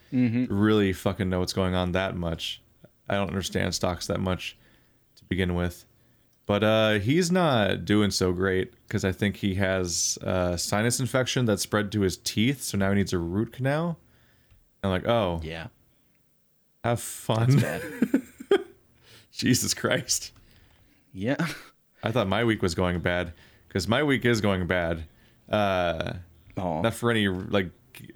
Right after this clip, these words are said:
Speaker 2: panel related reasons, but, uh, I've been, I've, uh, one is there's an a-, we have an ant outbreak just throughout the house. Like, just
Speaker 1: That'll
Speaker 2: they're
Speaker 1: do it.
Speaker 2: coming, they're coming out of the walls. <laughs> And it's like, "What the
Speaker 1: <laughs>
Speaker 2: fuck?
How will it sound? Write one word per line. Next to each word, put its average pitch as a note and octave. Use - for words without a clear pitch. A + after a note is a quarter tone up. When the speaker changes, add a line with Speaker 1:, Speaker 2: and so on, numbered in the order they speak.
Speaker 2:
panel G#2
related F#2
reasons, F#2
but, G2
uh, F2+
I've A2
been, A2
I've, G#2+
uh, F#2
one B2
is G#2+
there's G#2
an G2
a-, G#2
we A2+
have A2
an G#2
ant A2
outbreak F2
just -
throughout G2+
the G2
house. F2+
Like, F#2
just G2+
Speaker 1:
That'll A2
Speaker 2:
they're C#3+
Speaker 1:
do F3+
it. D#3
Speaker 2:
coming, G#2
they're A2
coming G#2+
out G#2
of F#2+
the F#2+
walls. F2+
<laughs> -
And E3+
it's B2+
like, G#2+
"What C#3
the B2+
Speaker 1:
<laughs> -
Speaker 2:
fuck? B2+